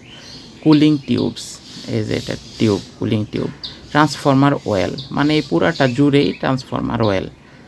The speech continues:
এখানে যদি আমি বুঝাই পুরাটা, মানে ধরেন পুরা তেলের মধ্যে এই বিষয়টা ডুবন্ত, এই হচ্ছে এই বিষয়টা। তো দর্শক বন্ধুরা,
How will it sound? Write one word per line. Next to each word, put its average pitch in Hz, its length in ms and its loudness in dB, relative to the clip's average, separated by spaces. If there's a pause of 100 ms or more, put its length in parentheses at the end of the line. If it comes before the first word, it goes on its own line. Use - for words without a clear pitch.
(160)
এখানে 117 320 0
যদি 120 220 2
আমি 113 160 2
বুঝাই 123 380 0
পুরাটা, 123 580 -2 (340)
মানে 123 160 0 (240)
ধরেন 143 300 4 (560)
পুরা 143 220 2
তেলের 170 360 4
মধ্যে 165 420 0
এই 139 200 2
বিষয়টা 127 520 -2 (140)
ডুবন্ত, 127 520 4 (1600)
এই 135 160 6
হচ্ছে 131 400 2
এই 123 80 4
বিষয়টা। 117 580 -2 (760)
তো 135 280 4
দর্শক 139 440 0
বন্ধুরা, 156 420 0